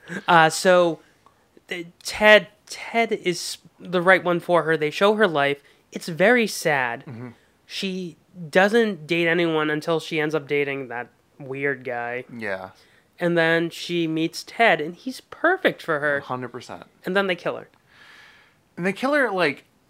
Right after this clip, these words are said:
Speaker 2: off screen and, like, it's, it's,
Speaker 1: No,
Speaker 2: yeah.
Speaker 1: they show her in the
Speaker 2: They, they
Speaker 1: hospital.
Speaker 2: show her in the hospital, but they, it's, like, three lines. It's like, "And then your mother was there for me, and I was there for her when your mother got sick,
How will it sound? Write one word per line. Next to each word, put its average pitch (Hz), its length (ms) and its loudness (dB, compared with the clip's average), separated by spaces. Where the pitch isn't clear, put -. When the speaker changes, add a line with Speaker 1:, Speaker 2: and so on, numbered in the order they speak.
Speaker 2:
off 233 240 4
screen 190 560 -4
and, 160 280 -8
like, 127 320 -8
it's, 190 180 -12
it's, 208 260 0
Speaker 1:
No, 240 160 6
Speaker 2:
yeah. 285 40 10
Speaker 1:
they 277 120 4
show 311 180 6
her 330 40 10
in 247 80 6
the 160 80 4
Speaker 2:
They, - 40 -4
they 170 40 6
Speaker 1:
hospital. - 240 4
Speaker 2:
show 285 120 2
her 311 40 4
in 294 60 2
the 233 80 -2
hospital, 220 300 -2
but 165 120 -6
they, 175 100 -2
it's, 196 360 -8
like, 220 240 0
three 190 540 -2
lines. 147 640 0
It's 147 140 -12
like, 131 260 0
"And 151 180 -4
then 156 140 0
your 151 80 -2
mother 147 240 2
was 151 160 -2
there 147 160 2
for 143 160 -8
me, 143 320 -8
and 110 120 -6
I 123 100 2
was 131 140 0
there 135 160 0
for 131 200 -8
her 135 120 -4
when 127 160 -6
your 123 100 -8
mother 123 260 -2
got 117 160 0
sick, - 420 -6